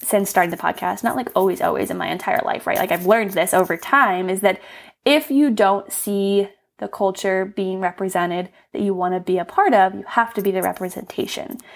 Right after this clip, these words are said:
And I think being a nurse, or really anybody who takes lunch breaks and, like, you take care of other people and, like, your work is dependent on people, like,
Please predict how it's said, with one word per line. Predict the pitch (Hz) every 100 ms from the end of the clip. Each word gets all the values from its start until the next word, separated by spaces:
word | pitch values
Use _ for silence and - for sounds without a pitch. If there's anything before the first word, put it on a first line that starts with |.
| - -
And | 240
I | 240
think | 240 254 240 240
being | 220 220 220 214 202
a | 196 196
nurse, | 190 180 170 302 359 - -
or | 330
really | 480 480
anybody | 202 220 247 185 202
who | 220
takes | 208 185 185
lunch | 160 185 -
breaks | 220 294 269 - - - -
and, | 196 196
like, | 180 - - _ - -
you | 196
take | - 185
care | - 185
of | 185
other | 180
people | 185 262 240 214 208
and, | 190
like, | 175 175
your | 190 175
work | 180 180
is | 196
dependent | - 190 175 175 185
on | - 180
people, | - 190 185 170
like, | 170 175